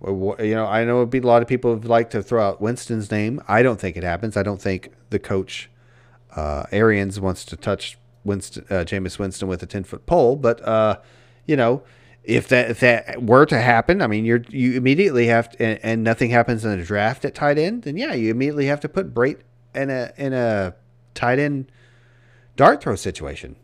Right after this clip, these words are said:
as we like to talk about in the regular season. A guy that we think can start, a guy that we could use. You know, like you said, it, it, if, if you were to get an every week start out of this, you should do a happy dance, you know?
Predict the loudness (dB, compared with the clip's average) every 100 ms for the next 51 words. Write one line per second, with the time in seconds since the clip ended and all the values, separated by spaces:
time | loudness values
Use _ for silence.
0 | _ -8 -4 -2 -2 -4 -6 -8 -4 -6
1 | -4 -6 -4 -4 -6 -8 -10 -10 -14 -12
2 | -4 -2 -2 -2 -6 -8 -8 -6 -6 -6
3 | -6 0 0 0 -6 _ _ _ _ _
4 | -10 -6 -2 -2 -4 -4 -4 -6 _ -6
5 | -4 -2 -2 0 -2 -6 -18 _ _ -20
6 | _ -8 -2 -2 -2 -2 2 2 2 -2
7 | -2 -2 -2 -4 -4 2 4 4 4 6
8 | 6 4 2 6 6 6 2 2 2 2
9 | 2 0 -2 0 2 4 2 0 -2 -4
10 | -6 -6 -4 -2 0 -2 -2 -8 -10 -12
11 | -18 -10 -4 -4 -6